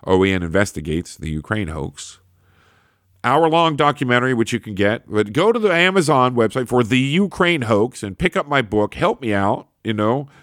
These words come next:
I want, I, this is my first book. I've got another one under contract I'm writing right now. Very different, but this is, this will inform you on everything that's going on in Ukraine, why the president is right for, to ask for investigations, why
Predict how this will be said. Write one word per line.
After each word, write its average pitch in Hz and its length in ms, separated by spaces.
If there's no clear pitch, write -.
I 139 140
want, 165 260
I, - 80
this 202 180
is - 40
my 220 140
first 214 360
book. 214 240
I've 117 140
got 127 160
another 127 240
one 135 100
under 123 160
contract 127 540
I'm 98 160
writing 107 300
right 107 260
now. 107 420
Very 117 220
different, 123 540
but 95 140
this 143 200
is, 127 200
this 151 180
will 196 100
inform 190 440
you 175 180
on 156 220
everything 190 560
that's 156 140
going 156 280
on 143 160
in 127 60
Ukraine, 98 420
why 147 240
the 208 100
president 175 420
is 123 140
right 117 240
for, 123 280
to - 220
ask 104 240
for 117 120
investigations, 95 720
why 139 840